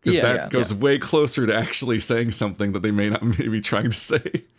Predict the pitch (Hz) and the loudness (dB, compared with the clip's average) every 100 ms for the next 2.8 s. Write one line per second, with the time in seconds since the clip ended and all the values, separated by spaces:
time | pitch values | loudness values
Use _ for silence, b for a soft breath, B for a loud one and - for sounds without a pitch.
0 | b b b b b b _ _ - 208 | b b b b b b _ _ 0 2
1 | 233 185 226 180 170 - 160 160 156 165 | 4 4 4 2 0 0 2 2 2 0
2 | 131 123 120 117 117 113 104 | 0 0 0 -2 -2 0 -2